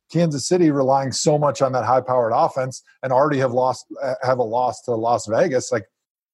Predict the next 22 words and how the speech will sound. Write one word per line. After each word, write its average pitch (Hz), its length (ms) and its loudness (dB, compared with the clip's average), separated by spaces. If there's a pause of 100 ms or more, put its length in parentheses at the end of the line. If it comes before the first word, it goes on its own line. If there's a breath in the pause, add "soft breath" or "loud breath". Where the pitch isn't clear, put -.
(140)
I 139 100 4
could 175 180 -2
see - 140 0
Kansas 156 420 0
City 180 220 4
in 165 80 2
a 131 60 2
bad 135 280 0
matchup 143 380 0
losing 135 380 -2
to 135 360 2 (280 loud breath)
any 151 140 2
one 156 180 2
of 214 60 2
those 190 180 0
teams 135 260 -6
that 117 100 -2
I 107 60 -2
mentioned 107 460 -8
in 101 40 -8
the 98 60 -10
playoffs. 92 480 -8